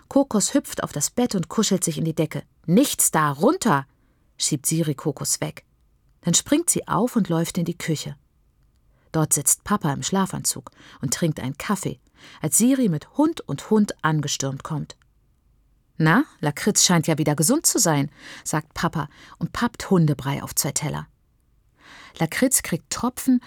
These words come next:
und wie der Blitz haben beide die Teller leer gefressen. Dann laufen sie hinter Siri her. Sie warten vor der Klotür, folgen ihr ins Zimmer,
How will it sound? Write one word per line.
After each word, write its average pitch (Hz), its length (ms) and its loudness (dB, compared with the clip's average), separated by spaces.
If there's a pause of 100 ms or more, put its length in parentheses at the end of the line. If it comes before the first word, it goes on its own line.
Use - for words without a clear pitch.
(420)
und 175 220 0
wie 285 120 4
der 185 120 2
Blitz 277 420 2
haben 165 220 0
beide 175 300 0
die 165 140 -4
Teller 170 300 2
leer 143 160 -2
gefressen. - 520 -4 (1120)
Dann 247 200 8
laufen 196 320 4
sie 175 120 4
hinter 170 220 4
Siri 160 320 2
her. 147 300 -4 (360)
Sie - 200 2
warten 143 260 2
vor - 140 -8
der 143 80 -6
Klotür, 208 640 0 (140)
folgen 151 340 -2
ihr 104 140 -6
ins - 200 0
Zimmer, 214 460 0